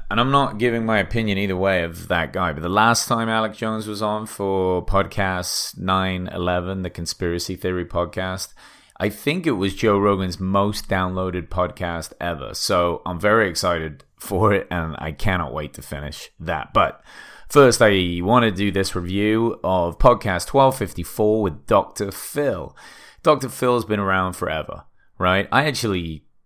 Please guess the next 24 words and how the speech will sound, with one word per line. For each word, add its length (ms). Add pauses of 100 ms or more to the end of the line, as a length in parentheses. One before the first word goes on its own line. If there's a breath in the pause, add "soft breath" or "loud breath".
(460)
didn't 260
realize 420
he 80
wasn't 380 (100)
a 80
doctor 480
of 140
medicine. 480
He's 160
a 60
doctor 360
of 120
psychology, 640
but 140
I 20
guess 240
it 40
makes 220
sense 220
for 140
his 160
show. 420 (580 loud breath)
And, 520
um, 580